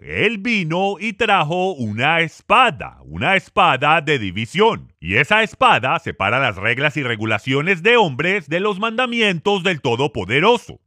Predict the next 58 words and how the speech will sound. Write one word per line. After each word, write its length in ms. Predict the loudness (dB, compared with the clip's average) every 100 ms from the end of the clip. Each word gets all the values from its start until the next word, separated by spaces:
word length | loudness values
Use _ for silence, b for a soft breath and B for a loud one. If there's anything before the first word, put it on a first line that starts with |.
| -10
Él 120 | -6
separa 400 | 0 2 2 2
todas 520 | 2 2 2 0 -2
las 220 | 0 0
reglas 420 | 0 -2 0 -2
y 60 | -2
regulaciones 680 | -4 -2 -2 -2 -2 -2 -2
de 100 | 0
hombres 460 | 0 0 -2 -4 -6
que 100 | -6
toman 300 | -4 -2 -2
un 80 |
versículo 680 | -2 -2 -2 -4 -4 -2 0
de 100 | 0
por 140 | 0 -2
aquí, 340 | -2 -4 -2
otro 340 | -2 -2 -2 -2
de 140 | -2
por 120 | -2
allá, 400 | -2 0 2 2 0
crean 320 | -2 -2 -2
su 180 | -6 -6
propia 460 | -2 0 0 0
religión, 640 | -2 -2 -2 0 0 -4 -10
su 180 | -14
propio 760 | -10 -4 2 2 2 -2 0 0
Dios. 480 | 0 0 -2 -4 _
Pero 160 | -6 -2
Yeshua 400 | -2 0 2 2
trae 240 | 2 0
una 160 | 0 -4
espada 400 | 0 0 2 2
de 160 | 2
división 480 | -2 -6 0 0 0
que 120 | -2
dice, 380 | -2 -2 0 0
"Eso 160 | 0 -2
es 60 |
lo 80 | -2
que 100 | -2
dice 240 | -2 0
Moisés, 480 | 0 0 0 -2 -2
así 280 | -4 -2 -2
fue 140 | -2 -2
que 100 | 0
lo 100 | 2
dijo, 400 | 0 0 -2 -2
así 240 | -4 0
es 140 | 0
que 120 | 0 -2
se 160 | 2
hace, 380 | 4 4 2 -2
síganme 460 | -4 -2 0 0 0
a 160 | -2
mí, 260 | 0 0 0
yo 260 | 0 4 4
les 220 | 4 0
enseño". 720 | -2 0 2 2 2 0 -2